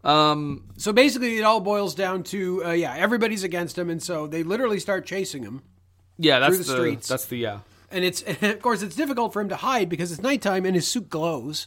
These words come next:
Speaker 1: His suit glows.
Speaker 2: <laughs> And they do kind of a neat effect where they, um,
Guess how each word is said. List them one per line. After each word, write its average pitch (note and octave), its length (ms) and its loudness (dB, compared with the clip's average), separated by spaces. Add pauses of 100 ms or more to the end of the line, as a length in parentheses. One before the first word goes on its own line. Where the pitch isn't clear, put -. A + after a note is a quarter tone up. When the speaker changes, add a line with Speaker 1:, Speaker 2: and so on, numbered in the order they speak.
Speaker 1:
His C3 100 -14
suit - 240 -10
glows. - 500 -6 (100)
Speaker 2:
<laughs> - 100 -14
And A#3+ 100 0
they C4 40 6
do D#4+ 160 6
kind D4+ 160 2
of A3 60 2
a G#3+ 40 0
neat G#3 140 0
effect G#3 320 0
where F#3 100 -2
they, D3 300 -2
um, A#2+ 340 -8